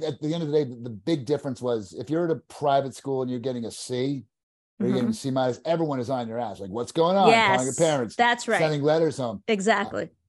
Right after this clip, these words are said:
Speaker 1: I'd go to a, a public school. And again, this was a public school in a, in a well-to-do,
Speaker 2: Mm-hmm.
Speaker 1: leafy suburb of northern New Jersey.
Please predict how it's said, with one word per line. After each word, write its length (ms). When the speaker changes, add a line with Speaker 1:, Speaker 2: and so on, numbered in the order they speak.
Speaker 1:
I'd 180
go 160
to 220
a, 60
a 140
public 400
school. 340
And 120
again, 380
this 120
was 140
a 160
public 320
school 300
in 80
a, 20
in 60
a 80
well-to-do, 1040
Speaker 2:
Mm-hmm. 100
Speaker 1:
leafy 300
suburb 580
of 300
northern 440
New 100
Jersey. 520